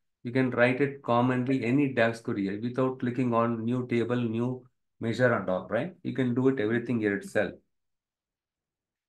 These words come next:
Got it. This gives me the, uh, sales. So what is the total sales? In this case, uh, which is nothing but the column name of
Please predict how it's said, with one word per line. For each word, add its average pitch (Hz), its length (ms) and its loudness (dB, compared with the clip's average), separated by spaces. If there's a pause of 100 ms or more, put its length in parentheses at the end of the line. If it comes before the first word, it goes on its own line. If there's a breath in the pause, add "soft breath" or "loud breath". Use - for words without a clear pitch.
(1300)
Got 160 180 6
it. 165 100 2
This 180 200 4
gives 214 260 4
me 196 340 6
the, 147 600 2
uh, 127 260 0
sales. 113 340 -4
So 151 60 -4
what 180 160 0
is 208 60 4
the 196 80 4
total 175 420 4
sales? 196 300 0
In 156 160 0
this 165 180 -4
case, 165 380 0
uh, 127 80 0
which 131 160 -4
is 131 120 -4
nothing 123 380 0
but 131 220 0
the 123 280 -2
column 127 460 2
name 120 220 0
of 107 200 -6